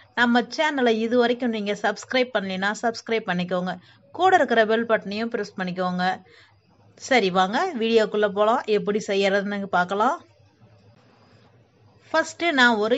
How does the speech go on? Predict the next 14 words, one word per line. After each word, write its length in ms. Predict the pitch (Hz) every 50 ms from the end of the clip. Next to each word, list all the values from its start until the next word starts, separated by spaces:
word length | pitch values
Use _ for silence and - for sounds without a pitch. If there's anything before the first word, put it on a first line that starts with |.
| 285 254 214
இருநூத்தி 340 | 202 233 254 302 269 - 269
ஐம்பது 280 | 247 240 214 214 202 202 190
கிராம் 200 | 196 208 240 294 330 - _ _ _ _ _ _ _ _ _ _ _ _ _ _ -
chicken 340 | - 285 233 - 302 294 254 226
எடுத்திருக்கேன். 440 | 196 180 196 185 180 202 226 269 349 381 - - _ _ _ _ _ _ _ _ _ - 226
இது 100 | 220 269 254 240
நாட்டுக்கோழி 520 | 208 220 220 - 262 196 214 208 202 208 202 220
தான். 180 | 240 302 392 - - _ _ _ _ _ _ _ _ _ _ _ _ _ _ _ _ _ _ _ _ _ _ _ - - _ _ _ _ - - - - - _ _ _ _ _ _ _ _ _ _ _ _ _ - 240
இதை 120 | 233 240 240
ஃப்ரெஷ்ஷா 360 | - - 240 233 - - 285 302 302 240
wash 260 | 214 214 233 233 - -
பண்ணி 180 | 233 220 262 277 226
வச்சிருக்கேன். 520 | 180 - - 202 190 - 208 226 294 370 381 - _ _ _ _ _ _ _ _ _ _ _ _ _ _ _ _ _ _ _ _ _ _ _ _ _ _ 269 285
இப்போ 160 | 269 - 269